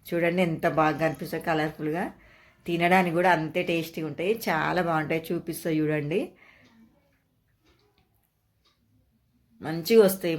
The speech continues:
మన ఏమంటారు, మైదా పిండి పునుగులు బురుగు బురుగు ఎట్లా వస్తాయో ఇవి కూడా అట్లే బాగా టేస్ట్గా వస్తాయి. చూడ, ఇవి బాగుంటాయి.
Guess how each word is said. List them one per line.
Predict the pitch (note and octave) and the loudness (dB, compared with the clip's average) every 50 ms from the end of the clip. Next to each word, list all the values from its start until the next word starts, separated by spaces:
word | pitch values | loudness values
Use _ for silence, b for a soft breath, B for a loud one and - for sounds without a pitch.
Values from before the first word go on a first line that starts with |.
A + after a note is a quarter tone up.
| D#3+ | -2
మన | D#3+ D#3+ D#3+ D#3 D3+ D3+ D3 C#3+ C#3 D3 A#3+ B3 B3 _ _ _ - - - _ _ _ _ _ _ _ _ _ _ _ - | -2 -2 -4 -4 -4 -6 -8 -10 -12 -12 -14 -18 -20 _ _ _ -20 -20 -20 _ _ _ _ _ _ _ _ _ _ _ -6
ఏమంటారు, | D3 D#3+ F3 F3+ F3+ E3+ F#3+ F#3 G#3 | -4 -2 0 0 2 2 2 2 2
మైదా | G3+ F#3+ F3+ E3+ E3+ F3 F3+ | 4 4 4 4 4 4 2
పిండి | F3+ G3+ G3 F#3 F#3 F#3 | 2 2 2 0 0 -2
పునుగులు | F#3+ F#3+ F#3 F3+ F3+ F3+ D#3+ D3+ | -2 -2 0 0 0 0 0 -2
బురుగు | E3 E3+ E3+ E3+ D#3+ | -2 -2 -2 -2 -2
బురుగు | E3 F3+ F3 E3+ E3 | -2 -2 -2 -2 -2
ఎట్లా | D3 - D#3+ | -4 -4 -4
వస్తాయో | E3 D#3+ - - D#3+ F3+ G3 G#3 F#3+ | -6 -4 -4 -2 0 2 4 4 4
ఇవి | E3 D#3 E3 | 2 2 0
కూడా | E3+ F#3 F#3 F3 | 0 0 0 0
అట్లే | D#3 D3 - - F3+ F#3 | -2 -4 -6 -4 -4 -2
బాగా | E3+ E3 D3+ D3 D3 C#3 C3 C3 B2+ - - - - _ | -2 -2 -2 -2 -2 -2 -4 -4 -6 -8 -12 -16 -14 _
టేస్ట్గా | - E3 E3+ E3+ E3 - F3 E3 F3+ F3+ | -4 -2 -2 -2 -2 -4 -4 -2 0 0
వస్తాయి. | F3 E3+ - - - G3 A#3+ D#4 A4+ A4 B B B B B B B B B B B - - | 0 -2 -4 -6 -2 0 0 2 0 -2 B B B B B B B B B B B -16 -10
చూడ, | - D#3+ E3+ F3 F3 E3+ - - - - | -6 -4 -2 0 0 0 0 -2 -8 -16
ఇవి | - - D3 D#3 | -10 -6 -6 2
బాగుంటాయి. | D3+ D#3+ D#3+ E3 F3 F3+ F3+ F#3 F#3 F#3+ G#3 A3+ D4 | 6 8 8 8 8 6 4 0 0 2 2 2 2